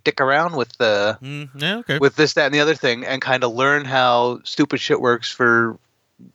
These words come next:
Speaker 1: whatever reason, you know, just to find out how it works. And then now he's just applying that to this situation that he finds himself in. It is a little bit weird in how, you know, he seems to almost have, like, a, you know, quote unquote plan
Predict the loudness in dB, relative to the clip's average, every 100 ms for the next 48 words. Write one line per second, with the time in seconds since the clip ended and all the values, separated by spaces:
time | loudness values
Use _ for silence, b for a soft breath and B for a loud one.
0 | -16 0 2 2 2 2 4 2 -4 -12
1 | -4 0 0 0 -4 0 2 0 -2 0
2 | 2 2 2 2 2 0 -2 -2 -2 0
3 | 0 2 2 2 0 -4 B B B B
4 | -6 -4 -2 -2 0 2 4 2 2 0
5 | -2 _ -6 -2 0 0 0 0 2 2
6 | 0 -2 -2 0 0 0 -2 -2 0 -2
7 | -4 B B 0 0 2 2 2 0 0
8 | -2 0 0 0 -4 _ -4 -2 2 4
9 | 4 2 -4 _ _ -4 -2 -2 -4 -2
10 | 0 0 0 0 0 0 2 2 2 0
11 | 0 0 0 -2 _ _ -2 0 -2 -2
12 | 0 0 0 -2 -2 0 0 0 -2